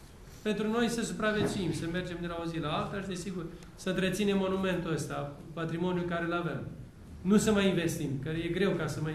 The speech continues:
investești în ziua de astăzi. Trebuie mii de, bă, îți trebuie proiecte și aprobări. Sute și zeci de aprobări îți trebuie. E bine, să putem întreține, deci ce avem, nu să mai investim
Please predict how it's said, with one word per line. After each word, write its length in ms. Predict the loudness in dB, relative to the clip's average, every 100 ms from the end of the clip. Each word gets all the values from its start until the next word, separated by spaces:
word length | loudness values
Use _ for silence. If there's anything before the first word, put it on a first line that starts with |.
| -2
investești 480 | -4 -4 -4 -6 -8 -12 -16 -10
în 120 | -2
ziua 160 | 0 2
de 140 | 4
astăzi. 360 | 4 4 0 -2
Trebuie 340 | -2 0 2
mii 260 | 2 2 0
de, 160 | 0 -2
bă, 60 | -2 -2
îți 100 | -4
trebuie 200 | -2 -2
proiecte 520 | -2 -2 0 0 -2
și 120 | -4 -2
aprobări. 500 | 0 0 0 -2 -2 -4 -6 -6
Sute 360 | -4 -4 -2 -2
și 160 | -2
zeci 260 | -2 0 0
de 60 | -2
aprobări 460 | 0 0 0 0
îți 120 | 0
trebuie. 280 | -2 -4 -4 -4 -6 -10 -12 -10
E 100 | -4
bine, 280 | -2 0 0 -2 -6 -12 -14 -18 -18 -18 -20 -18 -18 -18 -12
să 180 | -4 0
putem 400 | 2 4 4 4
întreține, 640 | 2 2 0 0 0 2
deci 280 | 0 0 0
ce 80 |
avem, 380 | -2 0 0 0 -2 -8 -12 -10
nu 180 | 2 4
să 140 | 4
mai 160 | 2 0
investim 500 | 0 -2 -2 0 0